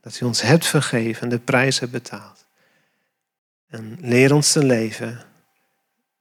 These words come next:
in vergeving ook voor anderen.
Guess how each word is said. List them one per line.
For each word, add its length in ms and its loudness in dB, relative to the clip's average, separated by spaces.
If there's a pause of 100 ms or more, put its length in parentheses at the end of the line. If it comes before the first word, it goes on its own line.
(180)
in 200 -12
vergeving 560 0
ook 300 -4 (220)
voor 200 -2
anderen. 520 -6